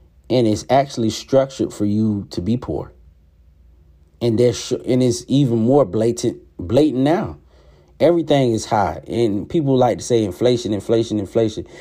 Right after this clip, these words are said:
Inflation ain't never been eight point six percent, fellas. It ain't never been that high. We're g-, we're getting to a point in America where we have,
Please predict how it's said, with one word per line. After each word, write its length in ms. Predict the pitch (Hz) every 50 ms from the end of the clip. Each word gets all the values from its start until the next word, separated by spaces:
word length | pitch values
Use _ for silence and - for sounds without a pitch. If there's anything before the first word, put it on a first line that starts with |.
| - - -
Inflation 680 | - - - - - 139 139 147 156 151 - 156 135
ain't 200 | 131 123 117 110
never 380 | 110 113 110 117 123 123 123 117
been 380 | 101 110 110 104 104 101 - - _ _ -
eight 320 | 101 107 104 - - -
point 320 | - - 113 104 95 87
six 400 | - - - - 113 107 104 -
percent, 640 | - - - - - - - - 101 92 - - -
fellas. 460 | - - 92 90 82 82 82 - - _ - _ _ _ _ _ _ _ _ _ _ _ _ _ _ _ _ _ _ _ _ _ _ _ _ _ _ _ _ _ _ _ _ _ _ _ _ _ _ _ _ _ _ _ _ -
It 140 | 147 147 147
ain't 200 | 147 147 135 120
never 280 | 123 131 139 135 131
been 240 | 120 113 117 110 110
that 200 | 104 92 87 -
high. 220 | - - 62 - - - - _ _ _ - _ _ _ _ _ _ _ _ _ _ _ _ _ _ _ _ _ _ _ - _ _ _ _ _ _ _ _ _ _ _ _ - _ -
We're 220 | 104 120 143 151
g-, 240 | 143 139 147 - -
we're 200 | 127 156 175 170
getting 300 | 170 208 240 262 226 185
to 160 | - - 175
a 60 | 143 110
point 520 | - - - - 151 147 131 - - - _ _ _ -
in 180 | - 120 113 107
America 540 | 104 104 113 120 120 110 98 92 - 95 87
where 200 | 85 87 92 87
we 280 | 87 107 127 143 151
have, 320 | 151 139 127 120 104 -